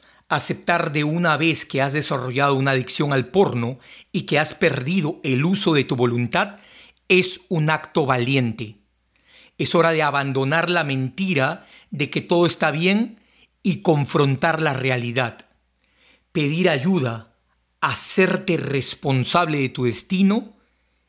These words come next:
y sanar. El reconocimiento. La primera vez que pedí ayuda, tuve la suerte de contratar por varias sesiones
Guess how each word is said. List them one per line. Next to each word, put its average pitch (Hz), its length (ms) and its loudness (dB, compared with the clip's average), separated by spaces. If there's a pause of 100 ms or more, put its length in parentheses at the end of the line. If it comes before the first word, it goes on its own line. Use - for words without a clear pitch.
(100)
y 127 120 -4
sanar. 123 580 -2 (1900)
El 127 180 2
reconocimiento. 120 1160 2 (1600)
La 180 100 4
primera 226 320 6
vez 226 220 0
que - 140 0
pedí 151 300 0
ayuda, 131 580 0 (420)
tuve 170 220 2
la 147 160 4
suerte 175 680 0
de 131 140 -2
contratar 135 640 -2
por 120 220 -4
varias 160 340 0
sesiones 151 880 -4